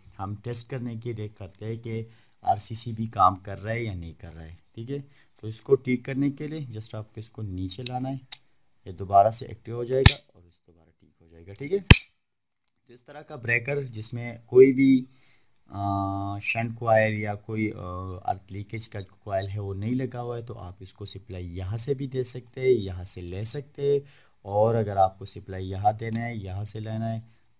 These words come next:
जो भी कर सकते हैं, ठीक है। तो इनपुट यहाँ भी दे सकते हैं, आउटपुट यहाँ ले सकते हैं, और इनपुट यहाँ देना है, आउटपुट ला-, यहाँ से ले सकते हैं, ठीक है। तो ये एक छोटा सा वीडियो है, सिर्फ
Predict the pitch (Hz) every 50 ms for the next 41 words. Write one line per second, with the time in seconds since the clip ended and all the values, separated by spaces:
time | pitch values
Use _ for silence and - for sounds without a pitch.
0 | - 123 143 131 135 131 - 104 92 - - 92 - - - 90 87 - 127 135
1 | 151 160 156 160 135 - - 113 123 135 127 - 151 127 123 127 117 123 127 131
2 | 156 156 147 156 147 143 - 151 147 - - 160 160 156 - - 107 101 104 -
3 | - - 113 113 107 98 101 101 95 95 95 95 - 104 98 - - 117 117 107
4 | 98 95 98 - - 107 117 120 113 117 139 120 - 110 98 95 104 110 107 113
5 | 117 117 120 127 127 135 139 - - 101 92 90 - - 107 98 98 87 87 90
6 | - - 95 92 90 113 120 - - 156 160 151 123 101 98 87 87 - - 90
7 | 85 - - 85 85 - 127 123 156 170 170 165 _ - - - - - _ -
8 | 135 147 165 175 170 165 - - - 131 117 - 143 151 - 165 156 139 127 123
9 | 123 123 135 143 147 147 147 147 147 - - - _ _ _ _ - - _ _
10 | _ _ _ _ _ _ _ _ _ _ _ _ _ _ _ _ _ _ _ _
11 | _ _ - - - 123 131 127